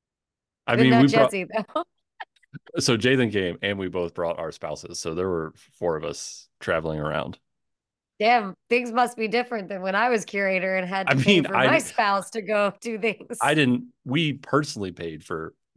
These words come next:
Speaker 1: Kirsten to go. That was not on the museum. That was just
Speaker 2: <laughs> Oh, well, Kirsten at least works for the museum.
Speaker 1: Yeah.
Speaker 2: I was like, "Man, when I went to Italy, <laughs> when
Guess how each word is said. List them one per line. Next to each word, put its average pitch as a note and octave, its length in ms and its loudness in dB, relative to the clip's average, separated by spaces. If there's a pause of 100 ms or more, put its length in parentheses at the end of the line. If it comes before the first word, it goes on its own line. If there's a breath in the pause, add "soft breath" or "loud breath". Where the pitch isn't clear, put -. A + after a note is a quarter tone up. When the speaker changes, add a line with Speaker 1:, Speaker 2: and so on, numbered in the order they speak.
Speaker 1:
Kirsten F2 360 -8
to E2 100 -6
go. D#2+ 360 -4
That F2+ 160 0
was F2+ 140 -6
not E2+ 260 -6
on F#2+ 120 -2
the E2+ 60 -6
museum. D#2+ 680 -6
That F2+ 100 0
was F2 160 -2
just F2 340 -8
Speaker 2:
<laughs> - 40 0
Oh, F#4 340 2
well, D#4+ 260 2
Kirsten F#4 300 -4
at F4+ 60 -4
least B3 160 0
works B3 240 0
for A#3+ 100 -2
the G#3 80 0
museum. G3 560 -2
Speaker 1:
Yeah. - 0 -
Speaker 2:
I A#3 80 0
was E4 240 -6
like, D4 240 0
"Man, E4 460 -4
when D4 140 -6
I C#4 200 -4
went F#4+ 220 -8
to C4+ 240 -6
Italy, A3+ 520 -4 (140)
<laughs> - 140 -8
when - 120 -4